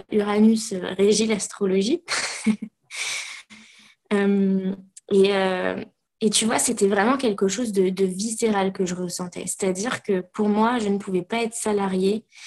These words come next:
Euh, c'était impossible, c'était pas mon chemin. Je, je me sentais complètement en déconnexion avec la société. Euh, même si, tu vois, pendant mes études, j'ai fait, euh, beaucoup de stages, euh, d'alternance, je me voyais pas, en fait, euh, travailler pour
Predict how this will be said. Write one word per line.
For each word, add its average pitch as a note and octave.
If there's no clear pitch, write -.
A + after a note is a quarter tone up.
Euh, F#3+
c'était F#3+
impossible, A#3
c'était G3
pas B3
mon A3+
chemin. A3
Je, G3
je G3
me G3
sentais G3
complètement A#3+
en A3+
déconnexion G#3+
avec F#3+
la F#3+
société. G3+
Euh, F#3
même G#3+
si, A3
tu A3
vois, A#3
pendant A3
mes G3+
études, A3
j'ai G3
fait, F#3+
euh, F3+
beaucoup F#3+
de A3+
stages, G#3+
euh, F3+
d'alternance, G#3+
je F#3+
me G3+
voyais G3
pas, B3+
en A#3
fait, G#3
euh, F#3+
travailler G#3
pour -